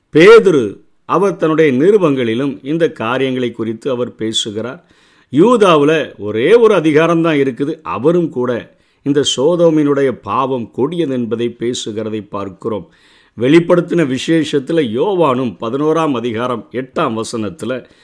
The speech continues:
இந்த காரியங்களை குறிப்பிடுகிறார். அப்படிதான் என்ன ஒரு மிகப்பெரிய கொடுமையான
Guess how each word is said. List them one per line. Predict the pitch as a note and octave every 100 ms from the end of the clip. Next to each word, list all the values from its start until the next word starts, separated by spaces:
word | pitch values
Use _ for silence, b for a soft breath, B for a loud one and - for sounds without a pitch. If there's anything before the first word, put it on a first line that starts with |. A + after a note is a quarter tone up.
| b b
இந்த | C#3 D3+ C#3+
காரியங்களை | A#2 A#2 B2+ B2+ B2+ B2+
குறிப்பிடுகிறார். | - D#3 D3+ D3 C3 B2 F#2 D#2+ _
அப்படிதான் | F#3+ F#3 G3 F3+ A2
என்ன | B2+ F3 E3+
ஒரு | C#3+ B2
மிகப்பெரிய | A2 C#3 D#3+ G3+ G3 G3+ -
கொடுமையான | B2 C#3 F3 F3+ F#3 F#3 C3+